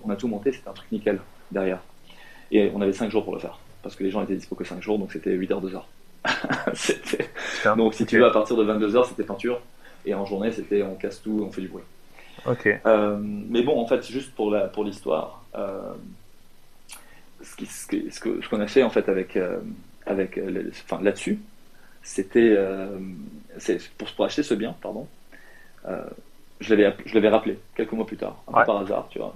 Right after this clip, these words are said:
Speaker 1: juste, euh, ça va, et tu... Ouais. Ah, au fait,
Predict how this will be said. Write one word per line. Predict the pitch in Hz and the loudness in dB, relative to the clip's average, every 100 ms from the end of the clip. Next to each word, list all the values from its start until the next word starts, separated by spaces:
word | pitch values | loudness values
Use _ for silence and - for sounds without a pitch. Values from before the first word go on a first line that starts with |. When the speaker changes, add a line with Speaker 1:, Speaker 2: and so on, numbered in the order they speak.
| 95 | -10
Speaker 1:
juste, | 113 - - | -8 -6 -4
euh, | 101 92 - | -4 -4 -10
ça | - 101 | -8 -2
va, | 101 113 | -2 -2
et | - | -8
tu... | - - - | -18 -20 -20
Ouais. | - - - - - | -20 -20 -20 -6 4
Ah, | 175 | 4
au | 123 | 4
fait, | 165 - | 0 -4